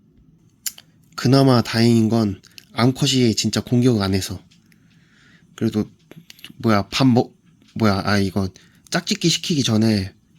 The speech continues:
귀뚜라미 줬거든요. 저기 귀뚜라미 위에 있는 거 보면 오른쪽 위에 저 귀뚜라미가 다 저렇게 된 거예요.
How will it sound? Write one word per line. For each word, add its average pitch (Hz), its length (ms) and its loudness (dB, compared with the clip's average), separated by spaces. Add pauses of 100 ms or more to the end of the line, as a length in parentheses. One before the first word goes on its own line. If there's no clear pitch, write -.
(140)
귀뚜라미 143 420 0
줬거든요. 101 680 -2
저기 127 440 0 (420)
귀뚜라미 131 500 2
위에 113 240 4
있는 113 260 4
거 113 160 0
보면 110 400 0 (260)
오른쪽 139 440 2
위에 101 320 0 (280)
저 117 140 -2
귀뚜라미가 127 680 0
다 101 360 -6 (560)
저렇게 123 400 0
된 113 240 2
거예요. 98 240 0